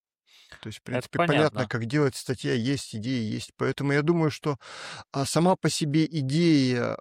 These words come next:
Speaker 1: а, умно, э, распределять модели, она давно витала в сообществе. Взять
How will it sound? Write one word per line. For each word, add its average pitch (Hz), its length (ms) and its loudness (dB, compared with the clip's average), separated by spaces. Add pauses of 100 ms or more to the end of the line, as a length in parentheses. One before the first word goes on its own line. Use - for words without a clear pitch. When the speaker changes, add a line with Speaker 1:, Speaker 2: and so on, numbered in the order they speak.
Speaker 1:
а, 127 240 0
умно, 139 640 4
э, 117 960 -2
распределять 143 640 2
модели, 147 300 4
она 135 140 2
давно 165 260 2
витала 139 360 4
в - 60 -6
сообществе. - 500 0
Взять 127 200 -2